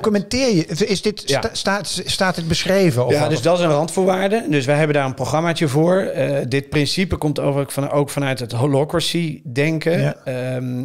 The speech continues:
Speaker 2: en daar is een programmaatje waarin je dus al die rollen staan beschreven. En dan staat elke rol, staat een purpose, dus het doel van de rol, de output.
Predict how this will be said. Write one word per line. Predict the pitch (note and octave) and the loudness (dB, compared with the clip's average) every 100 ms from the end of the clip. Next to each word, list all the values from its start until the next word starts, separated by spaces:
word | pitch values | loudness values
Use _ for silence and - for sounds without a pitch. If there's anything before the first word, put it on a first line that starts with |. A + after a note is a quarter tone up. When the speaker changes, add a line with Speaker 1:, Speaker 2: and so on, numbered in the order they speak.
| - | -6
Speaker 2:
en | C#3 B2+ B2 | -4 -2 0
daar | C3+ C3 | 0 0
is | B2+ | 0
een | A#2 | -4
programmaatje | - D3+ D#3 D3 C#3+ | 0 0 0 0 0
waarin | C3 C3 | 2 2
je | C3 | 2
dus | B2+ | 2
al | B2+ C3 | 2 0
die | B2+ | 0
rollen | C3 C#3+ | 2 2
staan | C3 A2+ A2+ | 0 -4 -4
beschreven. | A2+ A#2+ A2 G2 G#2+ | -4 -2 -4 -4 -10
En | |
dan | A2 A2+ | -10 -4
staat | C#3 C3+ - | -2 -2 -2
elke | D3+ D#3+ C3+ | -4 -4 -4
rol, | A#2 C#3 D#3+ F3 - | 0 2 0 -2 -6
staat | - B2+ | -6 -4
een | A2+ | -4
purpose, | - D#3 F3+ G#3 - - _ _ _ | -2 0 0 -2 -4 -8 _ _ _
dus | A#2+ G#2+ | -10 -8
het | G2+ | -4
doel | A2 C#3 | -2 -2
van | D#3 E3 | 0 0
de | |
rol, | D#3 F3 B3 - _ _ _ _ | 2 0 -2 -8 _ _ _ _
de | - | -8
output. | A2 C3 G3 G#3 | -6 -4 -4 -4